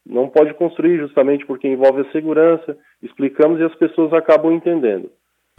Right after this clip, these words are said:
Agora, pra aquelas construções mais antigas, a gente não tem como fazer isso porque elas estão realmente habitadas e habitadas já há algum tempo.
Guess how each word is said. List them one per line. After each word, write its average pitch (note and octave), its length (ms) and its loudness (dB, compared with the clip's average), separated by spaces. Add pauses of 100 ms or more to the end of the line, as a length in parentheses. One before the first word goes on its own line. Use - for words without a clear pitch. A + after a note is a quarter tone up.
(200)
Agora, C#3+ 280 6
pra D#3 140 2
aquelas E3+ 340 4
construções E3 640 -2
mais D#3+ 320 4
antigas, E3 640 0
a F#3 40 2
gente F#3 240 -2
não E3+ 140 0
tem F3 140 -2
como F3 180 -2
fazer E3+ 240 2
isso F3+ 140 -8
porque F3 180 -2
elas E3 220 4
estão F3 300 0
realmente F3 460 2
habitadas D#3 600 2
e D#3 60 0
habitadas D#3 440 2
já D#3 80 4
há E3+ 60 8
algum F3 260 0
tempo. G2+ 280 -6